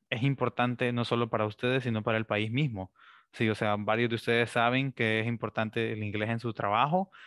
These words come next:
entonces, perdón, y que esto les va a ayudar a, a mejorar.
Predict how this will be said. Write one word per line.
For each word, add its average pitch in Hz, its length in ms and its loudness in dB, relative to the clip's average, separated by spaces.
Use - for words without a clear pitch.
entonces, 117 560 2
perdón, 117 340 0
y 147 120 0
que 139 140 4
esto 139 220 2
les 123 140 2
va 123 60 4
a - 20 6
ayudar 120 500 2
a, 113 220 0
a 120 80 -2
mejorar. 123 520 0